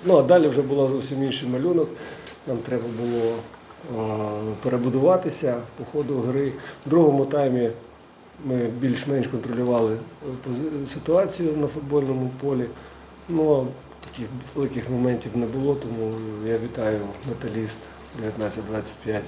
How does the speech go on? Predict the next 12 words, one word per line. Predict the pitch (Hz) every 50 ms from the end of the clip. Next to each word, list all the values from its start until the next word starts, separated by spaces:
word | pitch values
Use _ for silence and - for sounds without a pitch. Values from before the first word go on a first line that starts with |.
| - - - - - - -
з | -
тим, | - 135 110
що | 101 123 107
вони, | 98 107 107
е, | 104 101 95 - - - - - 113 110 107 107 104
вирішили | 143 175 175 170 175 - 160 151 139
свою | - 156 147 139 139 139
основну | 135 131 - 139 131 139 135 123
задачу. | 113 120 117 - 123 117 110 - - 104 - - - - - - - - - - - -
Я | 117
вітаю | 113 120 117 117 117 117 113 110
вболівальників | 104 107 113 113 113 113 120 117 113 110 110 110 - 113